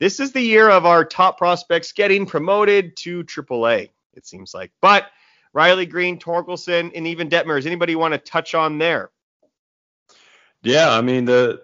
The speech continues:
Speaker 2: the Detroit Tigers have been, uh, pretty aggressive there, uh, with their, uh, promotions this year. I mean, they're pushing the twenty twenty first round pick, um, already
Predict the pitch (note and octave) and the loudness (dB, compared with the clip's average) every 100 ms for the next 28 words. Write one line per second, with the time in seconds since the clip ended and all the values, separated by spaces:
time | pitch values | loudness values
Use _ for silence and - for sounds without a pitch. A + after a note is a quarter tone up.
0 | _ A2 G#2+ F2+ - - D3+ D3+ F3+ E3 | _ -8 -8 -8 -14 -4 -4 -2 0 0
1 | - D3 C#3+ C#3 B2 A2+ - - C#3 G#2+ | -2 0 0 2 -2 -2 -4 -2 -2 0
2 | B2+ A#2+ A#2 G#2+ - _ _ _ - G#2+ | 0 0 -2 -4 -10 _ _ _ -2 0
3 | G#2+ G#2+ F#2 - D#3 E3 A2 F#2 B2+ - | 2 0 -4 -4 2 2 2 2 0 0
4 | A2+ F#2+ G2 F#2+ F#2+ F2 _ _ _ _ | -6 -4 -2 0 -2 -6 _ _ _ _
5 | _ - G#2 G#2 G2+ G2 A2 A2 - G#2 | _ -4 0 0 0 2 0 0 -6 -16
6 | G2 G#2 G#2 G2+ G2 F#2+ F#2 F2+ _ _ | -6 -2 0 2 0 0 -4 -8 _ _
7 | E2+ E2 D2 - _ _ - - G2 F#2 | -10 -8 -8 -12 _ _ -16 -8 -4 0
8 | A#2+ D3 A2+ F#2 G2 F2+ G2 F#2 G2 C3+ | 0 0 -4 -6 -8 -8 -4 -2 0 -2
9 | C#3+ C#3+ C3+ B2+ G2+ F#2+ A#2+ A2 A#2 A2 | -2 -4 -4 -4 -6 -4 -4 -4 -4 -4
10 | A#2 G#2+ A2+ G2 - B2 B2 G2+ - _ | -4 -2 -4 -4 -4 0 0 0 -8 _
11 | - _ - G2+ G2+ F#2+ G#2+ B2 A2+ F#2 | -20 _ -6 -4 -4 -4 0 2 2 2
12 | A2 C#3 F#2+ E2 - | 2 2 0 -4 -12